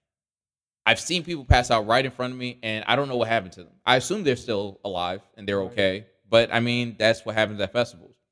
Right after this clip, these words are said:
Speaker 1: I remember, um, my business partner, Evan, and I were in the V I P section, which was sort of, they had a elevated platform, and then there was a tower, actually two towers behind it.
Speaker 2: Mm.
Speaker 1: So we were up there, we were waiting for Travis to perform.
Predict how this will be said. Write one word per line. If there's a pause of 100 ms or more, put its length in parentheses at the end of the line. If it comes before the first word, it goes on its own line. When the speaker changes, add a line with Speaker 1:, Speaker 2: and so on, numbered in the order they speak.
(420)
Speaker 1:
I
remember,
um,
my
business
partner,
Evan,
and
I
were (140)
in
the
V
I
P
section,
which
was
sort
of, (580)
they
had
a
elevated
platform,
and
then
there
was
a
tower, (140)
actually
two
towers (140)
behind
it. (200)
Speaker 2:
Mm. (580)
Speaker 1:
So
we
were
up
there,
we
were
waiting
for
Travis
to
perform.